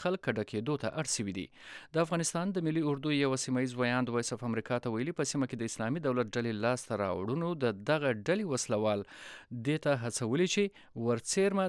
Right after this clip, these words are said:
د لغمان ولایت په الینګار ولسوالۍ کې د طالبانو په یو په پوستو حملې وکړي. بلې خوا په لوګر ولایت کې سیمه ییز چارواکو پخلی کړی چې یوولس چیچن وسلوال یې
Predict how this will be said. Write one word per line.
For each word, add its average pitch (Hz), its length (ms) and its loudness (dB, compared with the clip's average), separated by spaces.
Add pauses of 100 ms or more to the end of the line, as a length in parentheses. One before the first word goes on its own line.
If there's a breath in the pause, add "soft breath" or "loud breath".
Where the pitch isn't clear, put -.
(140)
د 107 100 2
لغمان 151 440 0
ولایت 120 260 2
په 117 180 -2
الینګار 117 460 2
ولسوالۍ 101 420 0
کې 147 160 -6
د 160 120 -6
طالبانو 107 440 0 (480 loud breath)
په 107 400 0 (300)
یو 107 100 4 (720)
په 123 200 4
پوستو 127 320 0 (140)
حملې 107 320 0
وکړي. 95 280 -6 (540 loud breath)
بلې 170 200 4
خوا 180 100 2 (100)
په 170 80 4
لوګر 151 300 4
ولایت 139 260 2
کې 139 160 -6
سیمه 127 160 0
ییز 127 140 -2
چارواکو 117 480 2
پخلی 123 320 -2
کړی 135 220 0
چې - 60 -4 (120)
یوولس 151 380 0 (100)
چیچن 151 340 -4
وسلوال 104 420 -2
یې 104 80 -2